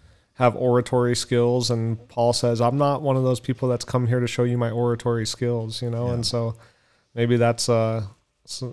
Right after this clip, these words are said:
Speaker 1: s-, and, and I'm not gonna lie and say I've never fallen into that trap
Speaker 2: Of
Speaker 1: of
Speaker 2: course.
Speaker 1: wanting to be sound, uh, wanting to sound elo-, eloquent or wanting to hear people say, "Oh, that, that boy can preach," like you hear of <laughs> what was said of Spurgeon when he was young, you know? But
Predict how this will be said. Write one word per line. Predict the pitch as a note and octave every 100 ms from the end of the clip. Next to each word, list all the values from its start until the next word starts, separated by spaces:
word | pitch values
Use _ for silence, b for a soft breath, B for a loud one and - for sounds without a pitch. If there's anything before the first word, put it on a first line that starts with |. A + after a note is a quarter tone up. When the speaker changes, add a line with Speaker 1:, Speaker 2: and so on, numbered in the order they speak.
| -
Speaker 1:
s-, | A#2+
and, | - D#3+
and | E3 G3+ F#3+ F3 D#3+
I'm | F3 F3
not | F#3+ D3
gonna | E3 C#3+
lie | C3 D3+
and | D3+
say | - C#3
I've | B2+
never | C3 C3+
fallen | C3 C3 C3 C3+
into | C3 C3 B2+
that | B2 -
trap | - A#2 C3+
Speaker 2:
Of | B2
Speaker 1:
of |
Speaker 2:
course. | A2 A2 - B B
Speaker 1:
wanting | - C3+ C3+
to | C3
be | C3 B2+
sound, | - B2 B2+ B2+ B2+ G2
uh, | A2 B2
wanting | A2 B2 A#2+
to | B2
sound | - A#2+ A#2 A#2
elo-, | - B2 B2+ -
eloquent | - B2 B2+ - C3+ C3+
or | G2 A#2 A2 G#2+ - B B B
wanting | B2+ B2+ B2+
to |
hear | A#2 C3
people | B2 C3 B2
say, | A#2 B2 B2
"Oh, | D3
that, | B2 B2+ C#3 -
that | D3 C3+
boy | - C#3 B2
can | A#2+ A2
preach," | - D#3+ - - - -
like | A#2+ -
you |
hear | B2 B2+ B2
of | A2+
<laughs> | - F3+
what | C3 C3+
was | A2+
said | - C3
of | B2
Spurgeon | - C#3+ D3+ C3+
when | B2+
he | B2
was | A#2+ A2+
young, | B2 A2+
you | A2
know? | A#2 B2+
But | B2 A#2+